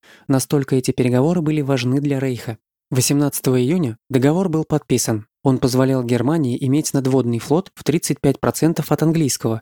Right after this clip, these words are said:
в том числе узаконивал постройку заложенных за год до этого двух линейных крейсеров «Шарнхорст» и «Гнейзенау», двадцати мореходных эсминцев и первых, собственно, немецких подводных лодок. И опять, все планируемые к постройке корабли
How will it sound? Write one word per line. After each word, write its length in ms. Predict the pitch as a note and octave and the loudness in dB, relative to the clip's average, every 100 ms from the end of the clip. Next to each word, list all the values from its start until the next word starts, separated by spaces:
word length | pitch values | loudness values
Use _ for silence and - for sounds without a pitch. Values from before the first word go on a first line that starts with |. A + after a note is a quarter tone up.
| - | -10
в 80 | - | -2
том 160 | C#3 | 0
числе 460 | C3 C3 - E3 G3 - | 0 -4 -2 -2 -4 -6
узаконивал 580 | B2+ A#2+ C#3+ E3+ F3 E3+ | -2 0 2 0 0 -2
постройку 580 | - A#2+ - D#3+ - | -2 -2 0 0 0
заложенных 540 | D3+ C#3 C#3+ C#3 C3+ A#2+ | -2 0 0 0 -4 -2
за 140 | B2+ | -2
год 200 | B2 B2 | 0 0
до 100 | A2+ | 2
этого 400 | A#2+ D#3+ F3+ F3+ - | 0 0 -2 -2 -4
двух 360 | C3+ B2+ F#3 - | -2 0 0 0
линейных 440 | D#3 D#3 D#3+ D3+ | 0 0 -2 -4
крейсеров 560 | - C#3 A2+ A2+ G#2+ - _ - | -2 -2 -2 -4 -6 -10 _ -8
«Шарнхорст» 760 | - D3 F3+ D#3+ F3 E3+ - - | 0 2 2 0 -2 -2 -8 -6
и 60 | |
«Гнейзенау», 800 | C#3 C3+ D3 C#3 D3 B2 A2 B2+ _ | 0 2 2 0 -2 -2 -4 -8 _
двадцати 480 | C3 B2 B2+ C#3 - | -2 0 0 -2 0
мореходных 600 | C3+ B2+ - C3+ B2+ - | 2 0 0 0 0 -2
эсминцев 480 | B2 D3+ G3 G3 - - | 0 2 2 -2 -6 -8
и 80 | C#3 | -4
первых, 360 | D3 E3+ E3 | 0 0 -2
собственно, 440 | - D#3 - D3 C#3 | -2 -2 -2 0 2
немецких 560 | C3+ B2 C#3+ - C#3+ | 2 0 -2 -6 -2
подводных 540 | C#3+ B2+ A#2+ A#2+ A#2+ C3 | 0 2 2 2 0 2
лодок. 340 | A#2 A2+ - _ _ | 0 -2 -8 _ _
И 100 | C#3 | 0
опять, 420 | B2 - D3+ - - | 2 0 0 -2 -4
все 200 | - F#3 | -2 0
планируемые 680 | D#3 D3 D3+ C#3 C3 C3 B2+ | 2 2 2 2 0 -2 -2
к 80 | |
постройке 500 | C#3 C3 C#3+ C3 - | -2 0 2 0 -2
корабли 440 | - B2 A#2 F3+ | 0 0 2 0